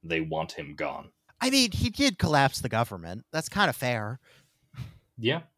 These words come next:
Speaker 1: A barrage of attacks were made specifically on him, including Fianna Fáil twisting the arm of sympathetic pr-, priests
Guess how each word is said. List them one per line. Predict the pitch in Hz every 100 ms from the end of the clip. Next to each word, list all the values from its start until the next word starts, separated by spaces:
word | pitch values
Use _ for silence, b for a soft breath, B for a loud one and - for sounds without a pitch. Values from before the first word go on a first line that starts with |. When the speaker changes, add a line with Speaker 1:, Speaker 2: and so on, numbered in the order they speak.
| -
Speaker 1:
A |
barrage | 113 123 123 156 170
of | 135
attacks | 123 107 101 -
were | 98
made | 98 -
specifically | - 101 - 110 104 - 92 -
on | 85 85 82
him, | - - 82 69 -
including | 101 104 185 165 120
Fianna | - 151
Fáil | 160 135 123 110
twisting | - 160 - 143 120
the | 107
arm | 117 120 104
of | 92
sympathetic | - 127 120 107 92 -
pr-, | - - - -
priests | 226 175 - -